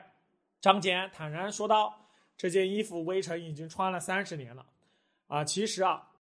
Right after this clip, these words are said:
从这件事儿，并不是说张謇一件衣服都不换，他只是想用这种做法呢，劝诫辽兴宗不要过度的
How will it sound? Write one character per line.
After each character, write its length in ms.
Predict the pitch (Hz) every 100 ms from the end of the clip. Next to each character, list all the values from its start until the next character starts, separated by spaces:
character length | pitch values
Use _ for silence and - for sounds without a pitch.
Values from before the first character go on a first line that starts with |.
| _ _ _ _ _
从 200 | - 170
这 180 | 196 226
件 180 | 175 165
事 80 | 165
儿， 140 | 147 - _ _ _ _ _ _ _
并 220 | - 202 151
不 80 |
是 140 | 165 185
说 400 | 185 185 180 -
张 240 | 196 185
謇 320 | 170 135 131 156 _
一 100 | 160
件 220 | 170 208
衣 100 | 185
服 140 | 202 160
都 80 | 160
不 140 | 180
换， 200 | 233 196 - _ _ _ _
他 140 | - 247
只 160 | 202
是 100 | 190
想 240 | 233 170 180
用 100 | 208
这 140 | 226
种 140 | 202 160
做 200 | 220 156
法 200 | 131 123
呢， 160 | 131
劝 420 | - - 240 160 143
诫 300 | 190 147 - _ -
辽 260 | 180 196 233
兴 220 | 247 233
宗 220 | 208 214 _ _
不 160 | - 147
要 180 | 147 135 - -
过 320 | 214 165 143
度 220 | 156 151
的 140 | 147